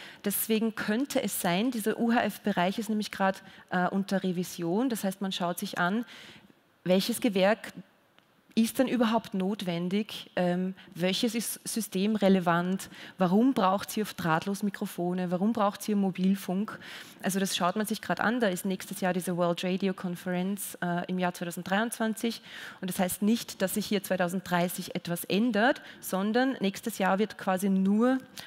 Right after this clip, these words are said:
mal diskutiert, was denn kommen könnte. Das ist sozusagen eine Weichenstellung Richtung Zukunft. Ähm, es kann natürlich sein, dass der Mobilfunk, ähm, sich wieder Bereiche von unserem U H F, unserem U-H-F-Band schnappt.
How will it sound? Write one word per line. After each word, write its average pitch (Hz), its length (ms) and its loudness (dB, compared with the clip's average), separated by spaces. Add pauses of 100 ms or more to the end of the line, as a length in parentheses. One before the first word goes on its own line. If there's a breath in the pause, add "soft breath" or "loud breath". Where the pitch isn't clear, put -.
mal 185 160 0
diskutiert, 202 680 0 (460)
was 196 240 4
denn 233 160 2
kommen 208 340 0
könnte. 185 480 -2
Das 175 160 -4
ist - 140 -12
sozusagen 185 400 -4
eine 175 160 -2
Weichenstellung 202 800 0 (240 loud breath)
Richtung 196 340 -4
Zukunft. - 800 -6 (600 loud breath)
Ähm, 175 320 0
es - 200 -6
kann 196 240 4
natürlich 262 400 2
sein, 233 180 2
dass 226 140 0
der 214 100 0
Mobilfunk, 208 800 0
ähm, 185 240 -2
sich - 260 -8
wieder 190 220 2
Bereiche 185 720 0 (220 loud breath)
von 185 460 -4 (100)
unserem 202 480 0
U 190 140 0
H 196 120 4
F, - 260 -4
unserem 196 480 -2 (240 loud breath)
U-H-F-Band 196 580 2
schnappt. - 500 -2